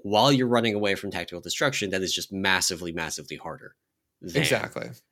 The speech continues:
Speaker 1: than basically anything else you could get there. Um, but if you get it on the set before or the set after, it's actually super chill and you can just remove them, right? It's, it's the, the ones and the fact that it's, like, hard to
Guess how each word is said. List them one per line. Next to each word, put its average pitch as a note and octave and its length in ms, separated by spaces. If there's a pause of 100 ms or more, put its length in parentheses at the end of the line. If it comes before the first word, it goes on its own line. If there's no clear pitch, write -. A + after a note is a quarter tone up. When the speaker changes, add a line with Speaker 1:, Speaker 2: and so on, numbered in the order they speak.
(120)
Speaker 1:
than F#2 440
basically F#2 440
anything F#2 480
else D#2 240
you E2 80
could F2+ 160
get G2 220
there. A#1+ 220 (600)
Um, F2 600 (440)
but C3 180
if A#2 120
you B2 60
get A#2+ 140
it A#2+ 160
on A2 180
the G2 80
set - 260
before C#3+ 480
or A2+ 140
the F#2 100
set - 280
after, E3+ 400
it's G2 140
actually A2 360
super F2+ 300
chill F#2 360
and E2 120
you E2 80
can E2 120
just D#2 160
remove E2 300
them, - 200 (460)
right? E2 280 (380)
It's, - 260 (140)
it's G2+ 300
the, G#2 260 (120)
the A2 140
ones G#2+ 480
and F#2+ 540 (300)
the G#2 140
fact G2+ 280
that G2+ 100
it's, G2 140
like, F#2 140
hard A2 480
to G2+ 280